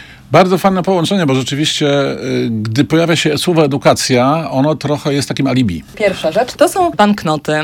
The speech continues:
Speaker 2: to są także monety, to są konkretne rzeczy, które są stylizowane na pieniądze, które są w obiegu. I co? Czy to jest, ym,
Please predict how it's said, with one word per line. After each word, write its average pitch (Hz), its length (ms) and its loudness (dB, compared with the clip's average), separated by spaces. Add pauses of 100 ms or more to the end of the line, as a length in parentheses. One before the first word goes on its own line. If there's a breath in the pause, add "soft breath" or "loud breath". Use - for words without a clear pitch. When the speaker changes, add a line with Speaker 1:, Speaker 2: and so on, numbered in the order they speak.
Speaker 2:
to 277 220 -2
są 202 680 -4
także 175 580 0
monety, 165 480 -2 (200)
to 302 160 2
są 254 240 -2
konkretne 185 1040 0 (160)
rzeczy, 214 440 0 (240)
które 285 560 -4
są 233 300 -2
stylizowane 156 1080 -2
na 190 200 2
pieniądze, 170 460 -2
które 156 240 -6
są 156 180 -6
w 147 40 -4
obiegu. 147 460 -6
I 262 80 -4
co? - 200 -6 (100)
Czy 185 100 -6
to 175 120 -2
jest, 165 300 -2
ym, 156 300 -4